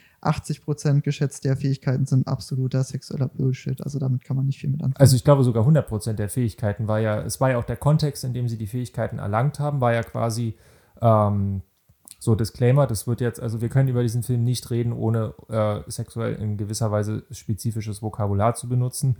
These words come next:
Speaker 2: Versuchen das natürlich alles mit den anständigen Wörtern, aber,
Speaker 1: Na ja,
Speaker 2: äh,
Speaker 1: klar.
Speaker 2: wir gehen jetzt gleich zur Sache. Also die Leute, die alle diese Fähigkeit bekommen haben, haben,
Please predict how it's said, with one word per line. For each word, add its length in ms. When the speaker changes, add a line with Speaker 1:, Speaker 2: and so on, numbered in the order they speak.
Speaker 2:
Versuchen 240
das 100
natürlich 320
alles 220
mit 140
den 120
anständigen 680
Wörtern, 360
aber, 340
Speaker 1:
Na 140
ja, 120
Speaker 2:
äh, 20
Speaker 1:
klar. 360
Speaker 2:
wir 120
gehen 60
jetzt 120
gleich 160
zur 100
Sache. 200
Also 180
die 320
Leute, 380
die 160
alle 180
diese 180
Fähigkeit 400
bekommen 300
haben, 160
haben, 320